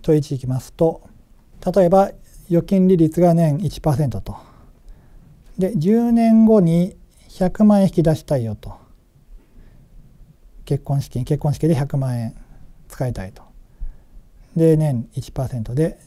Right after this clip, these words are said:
十年後結婚する予定だよと。で、今と一年後、二年後、点々で九年後、計十期間。いくらずつ預ける必要ありますかというのがこの問題です。で、つまりですね、次の式の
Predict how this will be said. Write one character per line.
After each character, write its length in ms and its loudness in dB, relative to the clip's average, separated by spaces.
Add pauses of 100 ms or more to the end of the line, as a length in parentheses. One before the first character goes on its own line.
十 120 -4
年 220 -2
後 160 -6
結 120 -8
婚 120 -8
す 80 -12
る 60 -8
予 60 -8
定 120 -10
だ 80 -8
よ 100 -10
と。 140 -20 (1500)
で、 160 2
今 280 4
と 360 2 (640)
一 220 -6
年 160 -2
後、 100 2
二 120 0
年 180 -2
後、 100 -4
点 180 -4
々 120 -4
で 100 -6
九 180 -6
年 140 -6
後、 200 -8
計 140 0
十 140 -4
期 160 -20
間。 200 -10 (1300)
い 80 -4
く 100 0
ら 100 4
ず 120 0
つ 80 -4
預 180 2
け 80 2
る 80 2
必 140 -6
要 40 0
あ 40 0
り 60 0
ま 120 -2
す 80 -14
か 120 0
と 160 -10 (600)
い 40 -2
う 40 -2
の 80 -2
が 100 0
こ 80 -6
の 80 -6
問 140 -8
題 160 -12
で 80 -14
す。 120 -20 (1800)
で、 60 0
つ 100 -6
ま 100 2
り 60 0
で 60 -6
す 80 -6
ね、 80 0
次 200 0
の 100 4
式 140 -2
の 200 2